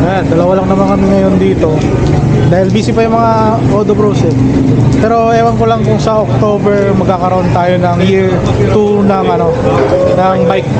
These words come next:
bike night natin. Kaya abangan nyo yan guys. Magkakaroon ng year two ata.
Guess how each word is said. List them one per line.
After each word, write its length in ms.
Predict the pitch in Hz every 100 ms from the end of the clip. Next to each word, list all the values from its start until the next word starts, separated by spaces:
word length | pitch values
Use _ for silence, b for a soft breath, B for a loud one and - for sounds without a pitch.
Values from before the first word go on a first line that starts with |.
| - 180
bike 200 | 190 190
night 160 | 190 180
natin. 320 | 185 180 175 165
Kaya 240 | 180 180 202 -
abangan 240 | 185 214 226
nyo 80 | 220 220
yan 40 | 208
guys. 400 | 214 196 - - - - - -
Magkakaroon 400 | 202 202 202 196
ng 120 | 196
year 240 | 196 196 196 202
two 100 | 196
ata. 320 | 180 196